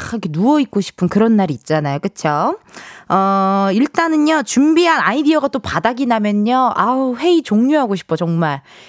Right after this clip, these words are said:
샷다운 하고 싶어. 근데도 또 상사들은 물어봐.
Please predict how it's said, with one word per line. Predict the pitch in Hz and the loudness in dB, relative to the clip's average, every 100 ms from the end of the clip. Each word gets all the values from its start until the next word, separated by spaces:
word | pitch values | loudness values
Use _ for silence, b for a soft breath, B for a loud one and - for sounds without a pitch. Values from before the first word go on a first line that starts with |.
| - | -16
샷다운 | - 349 359 - 160 202 294 | -4 -4 -2 -2 0 0 0
하고 | 294 247 220 | 0 0 -2
싶어. | 185 - - 139 131 131 - | -4 -10 -4 -2 -2 -4 -2
근데도 | 294 381 370 | 0 2 0
또 | - 392 392 | 0 0 0
상사들은 | 381 403 381 339 247 | -2 0 0 0 2
물어봐. | 175 156 143 131 | 2 2 0 -2